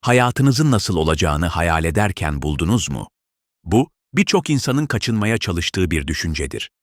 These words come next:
Genellikle ailenin. Dostlar ve hareketlilik her zaman orada olacak. Ama zaman geçiyor, sevdiklerimiz uzaklaşıyor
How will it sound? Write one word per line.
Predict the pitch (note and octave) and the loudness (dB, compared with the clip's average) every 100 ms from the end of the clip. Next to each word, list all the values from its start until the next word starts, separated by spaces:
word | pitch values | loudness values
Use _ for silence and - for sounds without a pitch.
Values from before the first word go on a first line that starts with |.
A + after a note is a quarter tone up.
| _ - | _ -2
Genellikle | F2 D#2+ E2 G#2 D#2 | 0 0 -2 -2 -2
ailenin. | - D2+ D2 C2 A1+ - _ _ _ - | 0 -2 -2 -6 -10 -16 _ _ _ 0
Dostlar | F2 - E2+ F2 D#2 | 0 2 0 0 0
ve | F2 F#2+ | -2 -2
hareketlilik | - F#2+ - F2+ E2 E2 - | 0 0 2 -2 -2 -4 -2
her | D3+ D3 | 0 0
zaman | G2 F#2+ C#3 - | 0 0 -2 2
orada | D3 D#3 F#2+ | 2 4 2
olacak. | D2 A#1+ - - - - _ _ _ G#2 | 0 -2 -6 -6 -8 -16 _ _ _ 0
Ama | G2 D#2 D#2+ _ _ G2 | 2 2 -2 _ _ -4
zaman | F2 E2+ G#2 C3 | 0 2 4 4
geçiyor, | F2 D#2 D#2+ C#2 E2 A2 | 2 0 -2 -2 -2 -4
sevdiklerimiz | - E2+ D2+ - E2 C#2+ C#2+ G2 - _ _ - | -2 0 0 -2 -2 -2 -2 -4 -6 _ _ 0
uzaklaşıyor | G#2 G2+ - G2 - E2+ E2 | 2 2 0 -2 0 0 0